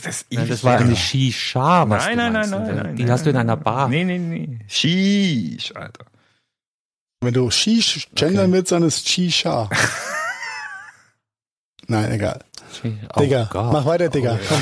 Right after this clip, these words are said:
Speaker 1: Ja, aber,
Speaker 3: Aber
Speaker 1: äh,
Speaker 3: dass
Speaker 1: das
Speaker 3: das Digga da nochmal Einzug gehalten hat.
Speaker 1: Genau, also da, da, da war ich echt, äh,
Speaker 2: Langweilig.
Speaker 1: äh, äh,
Speaker 2: Langweilig.
Speaker 1: überrascht, dass der nach zwanzig Jahren auf einmal wiederkommt hier. Der Sheesh. Digga, genauso. Digga.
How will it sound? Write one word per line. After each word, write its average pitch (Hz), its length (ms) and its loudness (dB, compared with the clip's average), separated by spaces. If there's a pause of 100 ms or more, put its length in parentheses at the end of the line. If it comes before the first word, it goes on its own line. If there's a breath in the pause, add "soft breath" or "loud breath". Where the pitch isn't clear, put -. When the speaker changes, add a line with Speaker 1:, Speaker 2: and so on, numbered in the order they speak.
(160)
Speaker 1:
Ja, 156 160 0
aber, 151 200 2
Speaker 3:
Aber 127 140 2
Speaker 1:
äh, 156 60 2
Speaker 3:
dass 160 220 0
Speaker 1:
das - 0 -
Speaker 3:
das - 180 -4
Digga 196 300 0
da 185 100 0
nochmal 170 260 0
Einzug 170 240 -2
gehalten 143 340 0
hat. 123 80 0
Speaker 1:
Genau, 120 380 2
also 139 160 0
da, 156 160 0
da, 165 140 -6
da 208 200 -2
war 208 120 0
ich - 120 -6
echt, - 280 -6
äh, 151 240 0
Speaker 2:
Langweilig. 92 840 2
Speaker 1:
äh, 123 200 0
äh, 127 40 -2 (160)
Speaker 2:
Langweilig. 101 440 0 (220)
Speaker 1:
überrascht, 85 500 -2
dass - 220 -4
der 107 240 0
nach 107 240 0
zwanzig 113 460 -4
Jahren 107 220 2
auf 104 140 -4
einmal 101 220 -2
wiederkommt 98 480 -4
hier. - 160 -10 (580 loud breath)
Der - 220 -10 (100)
Sheesh. 95 680 -8 (320)
Digga, 127 600 2
genauso. 120 580 2 (140)
Digga. 127 600 2